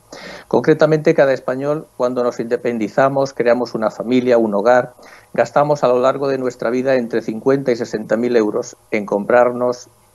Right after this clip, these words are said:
lavadoras, lavavajillas, teléfonos móviles, impresoras. Muchas veces lo compramos a crédito, créditos al consumo,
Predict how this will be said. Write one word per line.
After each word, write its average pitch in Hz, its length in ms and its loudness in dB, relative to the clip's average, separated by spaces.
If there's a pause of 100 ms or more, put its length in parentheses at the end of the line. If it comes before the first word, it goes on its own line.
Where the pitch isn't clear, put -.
(200)
lavadoras, 110 760 2
lavavajillas, 113 640 0
teléfonos 101 480 -6
móviles, 117 480 -2
impresoras. 107 760 0 (680)
Muchas 135 420 2
veces 139 440 2 (100)
lo 113 120 -2
compramos 117 540 -2
a 98 60 -2
crédito, 127 500 -6 (120)
créditos 117 480 0
al 104 140 0
consumo, 101 560 -6